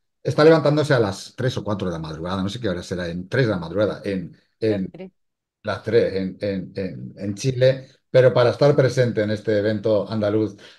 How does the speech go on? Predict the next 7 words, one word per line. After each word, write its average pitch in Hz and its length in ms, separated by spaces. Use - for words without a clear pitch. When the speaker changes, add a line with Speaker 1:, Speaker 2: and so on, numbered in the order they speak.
Speaker 1:
Un 123 140
abrazo, 127 380
compañera. 117 680
Speaker 2:
Hola, 175 600
buen, 165 600
buen 170 280
día 165 520